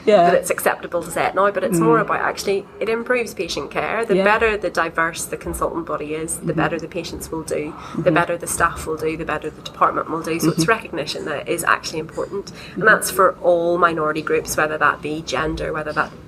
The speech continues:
Speaker 2: you know, be race, whether that
Speaker 1: Mm-hmm.
Speaker 2: be religious,
Speaker 1: Mm-hmm.
Speaker 2: uh, connotation. So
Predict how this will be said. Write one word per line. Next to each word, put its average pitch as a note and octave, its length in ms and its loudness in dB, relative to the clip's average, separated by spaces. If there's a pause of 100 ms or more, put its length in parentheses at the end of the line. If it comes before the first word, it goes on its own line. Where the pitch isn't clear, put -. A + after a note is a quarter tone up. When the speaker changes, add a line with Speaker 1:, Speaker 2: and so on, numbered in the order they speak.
Speaker 2:
you F3 120 -6
know, D#3 180 -2
be D#3+ 180 -2
race, D#3 420 -2
whether D#3+ 200 -2
that D#3 160 2
Speaker 1:
Mm-hmm. D3+ 40 2
Speaker 2:
be D#3 120 -2
religious, D#3 680 -4 (140)
Speaker 1:
Mm-hmm. E3 260 4
Speaker 2:
uh, D#3+ 100 0
connotation. E3 380 -4
So G3+ 220 6